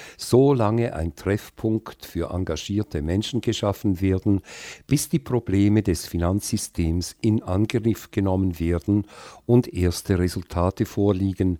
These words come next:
mit denen sich die beteiligten Menschen ernst genommen und verstanden fühlen. Als Orte einer permanenten Begegnung stehen der Bürkliplatz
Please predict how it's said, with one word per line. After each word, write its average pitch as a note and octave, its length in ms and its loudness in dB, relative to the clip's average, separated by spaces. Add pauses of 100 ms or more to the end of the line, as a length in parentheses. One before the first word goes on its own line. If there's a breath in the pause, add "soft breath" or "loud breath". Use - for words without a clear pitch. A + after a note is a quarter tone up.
(440 loud breath)
mit - 340 0
denen B2+ 300 4
sich A#2 240 -4
die D#2+ 140 -10
beteiligten G#2 760 0
Menschen F2 480 -2
ernst G2+ 500 -4
genommen F2+ 480 -2 (320 soft breath)
und A2 200 0
verstanden G#2 880 -2
fühlen. D#2+ 480 -4 (1500 soft breath)
Als A2+ 300 2
Orte A#2 500 2 (320 loud breath)
einer G2+ 220 4
permanenten G2 880 2
Begegnung F#2+ 800 -2 (460 loud breath)
stehen B2 420 2
der F#2+ 100 -2
Bürkliplatz G#2 960 -2